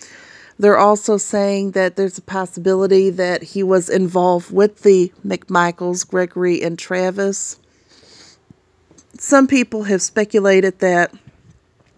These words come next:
he had a gun in the car himself, but that's kinda just hearsay. If none of us were there at the time, we unfortunately do not know the answer to that. There's also been a couple videos from two thousand seventeen that was released of Ahmaud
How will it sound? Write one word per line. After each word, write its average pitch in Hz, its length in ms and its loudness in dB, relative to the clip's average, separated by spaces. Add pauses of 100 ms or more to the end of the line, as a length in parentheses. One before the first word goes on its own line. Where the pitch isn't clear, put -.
(140)
he 208 180 0
had 208 160 2
a - 20 -4
gun 185 280 0
in 208 60 -2
the 214 60 -6
car 202 360 -2
himself, 269 840 -2
but 202 240 -2 (140)
that's 185 240 -4
kinda 185 260 -4
just - 260 -10
hearsay. 202 760 0 (1200)
If - 400 -2
none 214 240 4
of 214 120 0
us 202 240 0
were 180 120 0
there 190 280 0
at 214 120 -4
the 214 80 -4
time, 214 800 -2
we 185 320 6
unfortunately 185 760 -2
do 180 140 -2
not 175 200 -2
know 175 180 -2
the 170 180 -4
answer 175 260 -8
to - 160 -18
that. 160 340 -8 (1200)
There's 196 240 2
also 202 340 2
been 196 380 -2
a 185 100 -10
couple 208 240 -8
videos 202 480 0
from 190 100 -10
two 202 120 -10
thousand 185 340 -6
seventeen 196 640 -4
that 208 120 -4
was 180 180 -4
released 180 600 -2
of 190 280 0
Ahmaud 180 640 -2